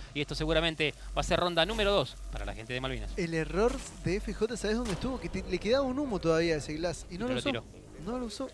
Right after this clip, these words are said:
Speaker 1: Y no lo tiró. Si lo hubiera utilizado, seguramente las cuestiones hubieran sido totalmente diferentes. Pero bueno,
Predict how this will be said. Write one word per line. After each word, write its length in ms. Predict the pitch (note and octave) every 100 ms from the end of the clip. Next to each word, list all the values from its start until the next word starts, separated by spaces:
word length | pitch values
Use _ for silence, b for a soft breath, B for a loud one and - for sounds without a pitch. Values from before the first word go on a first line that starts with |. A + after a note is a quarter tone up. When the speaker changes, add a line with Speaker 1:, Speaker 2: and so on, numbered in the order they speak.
| - - -
Speaker 1:
Y 60 | A2
no 100 | B2
lo 80 |
tiró. 240 | A2+ G#2+ - - - - - - - - -
Si 140 | -
lo 80 | B2+
hubiera 640 | D3 D3 C3+ C3+ B2+ A#2+
utilizado, 680 | - - C#3+ C3 D3+ D3+ C#3
seguramente 540 | - C3 D3 D3 D3
las 120 | C3+ -
cuestiones 540 | B2+ D3 C#3+ C3 -
hubieran 340 | - C3 C#3+ A#2
sido 240 | D3 C#3
totalmente 480 | B2 C#3+ D3+ D3 C3+
diferentes. 480 | D3 D3+ C#3+ D3+ D3
Pero 180 | D3
bueno, 220 | D3 C3